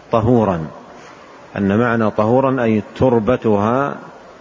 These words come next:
أينما كان الإنسان في أي موضع من الأرض جعلت تربتها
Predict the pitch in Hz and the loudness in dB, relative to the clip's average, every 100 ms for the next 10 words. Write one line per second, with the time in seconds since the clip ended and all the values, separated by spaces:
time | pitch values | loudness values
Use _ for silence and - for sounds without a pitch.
0 | - - 131 131 120 113 107 120 117 107 | -18 -2 2 2 2 0 -2 -2 0 0
1 | 107 104 101 - 113 135 139 - 113 123 | 0 -2 -4 -2 -2 0 -2 0 0 2
2 | 117 110 113 113 104 92 101 101 110 127 | 4 4 4 2 0 0 0 0 0 -2
3 | 143 143 - - - - - - 143 127 | -2 -8 -16 -20 -20 -20 -20 -4 0 2
4 | 113 - 117 107 123 123 127 135 135 | 2 -2 -2 0 0 0 0 0 -2